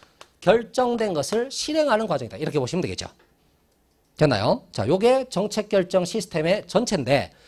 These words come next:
시험 문제는요, 여기다가 여러 가지 것들을 문제를 냅니다. 자, 첫 번째 여러분들이 하나 이해를 하셔야 되는 건 뭐냐면 이런 그림이 딱 나올 때 추가적으로 붙어서 나올 수 있는 단어가 있거든요. 그게 뭐냐면 환경이라는 단어가 나와요.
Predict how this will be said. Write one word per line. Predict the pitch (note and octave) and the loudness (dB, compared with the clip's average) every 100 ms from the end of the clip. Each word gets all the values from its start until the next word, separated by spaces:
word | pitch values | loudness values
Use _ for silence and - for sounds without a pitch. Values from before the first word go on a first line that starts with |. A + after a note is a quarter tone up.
| _ | _
시험 | - A#3 C#4 | -6 2 4
문제는요, | C4+ A3+ A3 E3+ C3+ | 4 0 0 0 2
여기다가 | G3+ G#3 G3 A#2+ | 4 4 2 0
여러 | A#2 G3 | -2 0
가지 | C#4 | 0
것들을 | F#3 - F3 A#3 C4 - B2+ | -2 -4 -2 -2 -2 -10 -10
문제를 | C3 G3 D3 | -2 0 0
냅니다. | A#2 C3+ F2+ D3+ B3+ | -4 -4 -4 -8 -10
자, | A2 | -10
첫 | - B3 | -8 -2
번째 | C#4+ A#3+ | 0 4
여러분들이 | G3+ D#3+ D3+ | 2 2 0
하나 | C#3 E3 | -2 -4
이해를 | A#2+ C#3+ | -2 -2
하셔야 | D#3 F3+ | 0 -2
되는 | B2+ | -2
건 | B2+ | -4
뭐냐면 | F2 G2 B2+ F2 - _ - _ | -6 -2 -2 -2 -10 _ -20 _
이런 | A#3 C4+ C4 | 0 2 2
그림이 | - C4 A#3+ - | -2 -2 -2 -2
딱 | G#3 | -2
나올 | F3 B2 | 0 -2
때 | C3 A2+ - | -4 -8 -6
추가적으로 | - A#3+ D4 C#4 A3 F3+ | -8 0 0 2 0 0
붙어서 | D#4 D#4 C#4 F#3 | -2 -2 -2 0
나올 | C#3 | -2
수 | C#3 | -4
있는 | B2+ A#2 - | -6 -6 -4
단어가 | C#3 D3 | -2 -2
있거든요. | A#2 A2 G2+ A2+ | -4 -8 -12 -12
그게 | - F#3+ | -2 2
뭐냐면 | C#3 G2+ A#2 A2 - _ _ _ | 2 0 -4 -4 -6 _ _ _
환경이라는 | - A3+ A3+ B3 C#4 B3 B2 | -8 -4 -2 -2 -2 -4 -6
단어가 | F#2+ E2+ | -10 -16
나와요. | - | -20